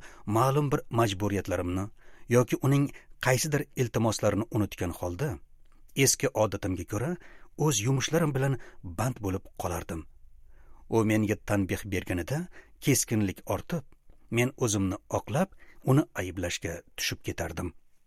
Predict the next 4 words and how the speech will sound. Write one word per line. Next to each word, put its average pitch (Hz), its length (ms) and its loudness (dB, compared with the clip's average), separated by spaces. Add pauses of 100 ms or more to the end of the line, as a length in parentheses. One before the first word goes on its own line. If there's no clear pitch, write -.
(1080)
Sara 156 380 6 (180)
vaqti-vaqti 113 680 0
bilan 101 320 2 (220)
yo'taladi 95 580 0